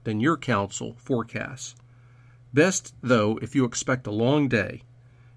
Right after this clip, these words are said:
because then you can be pleasantly surprised if it ends early. Do not schedule other commitments that day. You don't want to be distracted by thoughts and fears of missing another appointment, a return flight, or whatever.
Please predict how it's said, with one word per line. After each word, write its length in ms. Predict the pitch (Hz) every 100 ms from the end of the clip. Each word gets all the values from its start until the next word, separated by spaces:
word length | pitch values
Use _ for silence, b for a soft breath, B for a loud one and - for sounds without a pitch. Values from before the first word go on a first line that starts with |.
| -
because 320 | 120 127 107
then 160 | 139 139
you 100 | 117
can 160 | 127
be 120 | 117 101
pleasantly 520 | - 131 123 113 107
surprised 640 | - - 127 110 107 -
if 100 | 101
it 120 | 104
ends 260 | 113 107 98
early. 340 | 101 92 - - - b b b b b -
Do 180 | 135 143
not 500 | 135 170 135 - - -
schedule 640 | - - 139 120 117 104 104 -
other 240 | 120 117
commitments 680 | 113 120 113 104 104 - - - - - - - -
that 280 | 117 113
day. 340 | 104 101 90 107
You 140 | 117
don't 400 | 107 101 135 151
want 160 | - 127
to 80 | 117
be 160 | 117
distracted 580 | 107 104 - 117 117 120
by 160 | 101 98
thoughts 420 | - 117 117 -
and 140 | 123
fears 420 | 123 98 95 90 - B B B B B B B
of 140 | - 110
missing 360 | 117 110 110
another 380 | 104 98 113 147
appointment, 640 | 143 127 151 135 127 127 127
a 80 | 107
return 460 | 104 - 120 110
flight, 420 | 98 - 101 101
or 80 | 98
whatever. 460 | 98 98 95 -